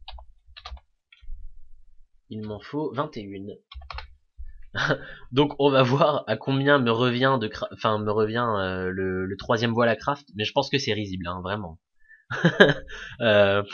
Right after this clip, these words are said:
franchement, euh, c'est vraiment pas les ressources qui coûtent le plus cher. Un peu peut-être les étoffes de roi cinq, mais, euh, pff, je m'en fous. Genre, euh, quoi qu'il arrive, je m'en fous parce que c'est plus que rentable, quoi. Merde.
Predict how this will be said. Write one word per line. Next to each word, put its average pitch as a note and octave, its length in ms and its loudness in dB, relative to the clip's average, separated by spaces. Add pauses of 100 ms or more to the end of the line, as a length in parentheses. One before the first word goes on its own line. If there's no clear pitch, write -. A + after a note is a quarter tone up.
(300)
franchement, B2 540 0
euh, F#2+ 120 -2 (480)
c'est - 180 -4
vraiment B2 280 6
pas C3+ 140 6
les C3 60 6
ressources - 300 -2
qui B2+ 140 -10
coûtent - 180 -12
le B2+ 80 2
plus - 120 -10
cher. - 240 0
Un D3 80 4
peu G#3+ 120 0
peut-être F#3+ 220 -4
les D3+ 120 -2
étoffes D3 220 -4
de C#3+ 80 2
roi C3+ 240 2
cinq, E3+ 400 -6
mais, G#2 260 -2
euh, G2 160 -4
pff, - 360 -18 (880)
je - 140 -4
m'en A2+ 80 2
fous. G2+ 300 -8
Genre, A2 240 6
euh, G2 240 4
quoi G#2+ 160 -4
qu'il G#2+ 220 -2
arrive, A2 160 4
je G#2 120 -6
m'en F#2 100 -8
fous - 260 -8
parce - 220 -10
que F#2 240 -6 (480)
c'est - 200 -6
plus - 380 -6
que - 100 -2
rentable, A#2 420 -4
quoi. G2 140 -8 (1000)
Merde. F#2+ 220 -16